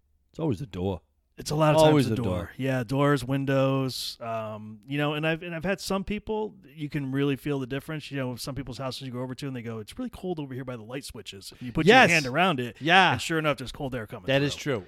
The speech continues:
Speaker 1: I,
Speaker 2: Yeah.
Speaker 1: I was just gonna say that. The
Speaker 2: Yep,
Speaker 1: outlets.
Speaker 2: the outlets.
Speaker 1: They have the little
Speaker 2: Outlets
Speaker 1: foam
Speaker 2: switch-
Speaker 1: things
Speaker 2: they
Speaker 1: now. You can
Speaker 2: do.
Speaker 1: put the
Speaker 2: Yep,
Speaker 1: foam things
Speaker 2: yep.
Speaker 1: in.
Speaker 2: You can go to one of the box stores, pick 'em up.
Speaker 1: Yeah.
Speaker 2: You know, it's a really easy D I Y thing to do.
Speaker 1: Yeah.
Speaker 2: I mean, all you have to do is have a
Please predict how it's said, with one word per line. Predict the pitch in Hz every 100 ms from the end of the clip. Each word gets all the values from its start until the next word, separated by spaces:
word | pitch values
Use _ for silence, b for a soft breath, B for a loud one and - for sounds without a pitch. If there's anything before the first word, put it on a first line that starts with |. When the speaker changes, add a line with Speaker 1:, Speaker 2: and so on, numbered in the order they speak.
| -
Speaker 1:
I, | 113
Speaker 2:
Yeah. | 127 120 135
Speaker 1:
I |
was | 127
just | 160 156
gonna | 160
say | 135 160
that. | 131 104
The | 120
Speaker 2:
Yep, | 139
Speaker 1:
outlets. | 143 98 - -
Speaker 2:
the | 147
outlets. | 131 113
Speaker 1:
They | 131
have | 139
the | 135
little | 139 139
Speaker 2:
Outlets | 127
Speaker 1:
foam | 147 151
Speaker 2:
switch- | 151
Speaker 1:
things | 170 165 131
Speaker 2:
they | 160
Speaker 1:
now. |
You | 156
can | 170
Speaker 2:
do. | 214
Speaker 1:
put | 147 143
the |
Speaker 2:
Yep, | 151
Speaker 1:
foam | 190 226
things | 175
Speaker 2:
yep. | 202
Speaker 1:
in. | 240
Speaker 2:
You | 185
can | 147
go | 151
to |
one | 156 160
of |
the | 160
box | 151 156
stores, | - 175 160
pick | 175 160
'em | 156
up. | 190 202 -
Speaker 1:
Yeah. | 120 131 143
Speaker 2:
You |
know, | 147 139
it's | 151
a |
really | 147 156 143
easy | 143 156 165 135 135
D | 120 131
I | 120
Y | 123 123
thing | 120 117
to | 107
do. | - 113 104
Speaker 1:
Yeah. | 147
Speaker 2:
I |
mean, | 107 117
all | 123
you | 120
have | -
to |
do | 113 123
is | 107
have | 123 110
a | 107